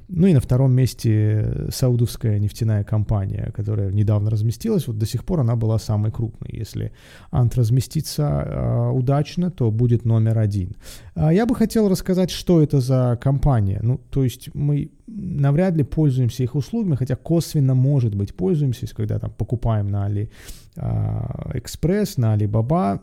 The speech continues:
Я не уверен, ну, может быть так. Но напрямую я лично нигде, ни в приложениях в телефоне, нигде не видел ни логотипа, ни названия этой компании. Поэтому,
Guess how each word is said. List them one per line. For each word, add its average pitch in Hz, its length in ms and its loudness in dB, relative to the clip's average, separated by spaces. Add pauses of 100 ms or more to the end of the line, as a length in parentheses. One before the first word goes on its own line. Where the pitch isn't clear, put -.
(120)
Я 156 180 4
не 151 120 6
уверен, 196 400 4
ну, 175 80 4
может 151 400 6
быть 135 200 0
так. 101 200 -2
Но 127 80 4
напрямую 185 500 6
я 175 120 4
лично 135 1040 0
нигде, 151 1300 2 (300)
ни 151 160 4
в 151 80 0
приложениях 143 640 2
в - 60 -16
телефоне, 127 520 -2
нигде 123 340 0
не 127 120 2
видел 117 420 0
ни 123 140 2
логотипа, 135 560 -2
ни 117 140 0
названия 113 440 0
этой 110 100 -2
компании. 160 420 -2
Поэтому, 156 500 0